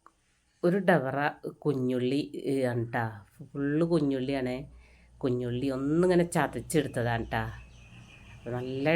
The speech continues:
രുചിയാണ്, ഏ, കുഞ്ഞുള്ളി ചേർത്തിട്ട് നമ്മൾ ഏത് കറി ഉണ്ടാക്കുകയാണെന്ന് വെച്ചെങ്കിലും. അപ്പോൾ എന്തായാലും, ഉം, ഏട്ടന് ഭയങ്കര ഇഷ്ടാ ട്ടാ ഈ കുടുത, ശൂര എന്നൊക്കെ പറയില്ലേ, ഇവിടെ കുടുത എന്നാ പറയുക ട്ടാ. അപ്പോൾ അത് നല്ല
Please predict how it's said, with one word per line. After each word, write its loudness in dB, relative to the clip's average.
രുചിയാണ്, 0
ഏ, -4
കുഞ്ഞുള്ളി -6
ചേർത്തിട്ട് -4
നമ്മൾ -6
ഏത് 0
കറി 2
ഉണ്ടാക്കുകയാണെന്ന് -4
വെച്ചെങ്കിലും. -10
അപ്പോൾ -6
എന്തായാലും, 0
ഉം, -4
ഏട്ടന് -4
ഭയങ്കര 0
ഇഷ്ടാ -4
ട്ടാ -4
ഈ -2
കുടുത, -4
ശൂര -2
എന്നൊക്കെ -4
പറയില്ലേ, 4
ഇവിടെ 0
കുടുത 4
എന്നാ 0
പറയുക 0
ട്ടാ. -4
അപ്പോൾ -2
അത് -6
നല്ല -4